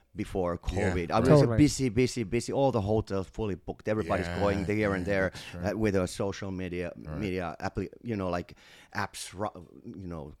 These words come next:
Speaker 1: screaming at them. And now, now it slowed down, and it is what it is. But I think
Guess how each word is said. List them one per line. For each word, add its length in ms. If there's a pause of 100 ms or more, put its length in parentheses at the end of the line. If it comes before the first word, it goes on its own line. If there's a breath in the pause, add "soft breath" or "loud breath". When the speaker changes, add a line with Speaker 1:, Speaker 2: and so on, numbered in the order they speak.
Speaker 1:
screaming 840 (420 soft breath)
at 200
them. 300
And 240
now, 320
now 260
it 200
slowed 460
down, 420
and 280 (280)
it 180
is 260
what 140
it 100
is. 220
But 160
I 100
think 300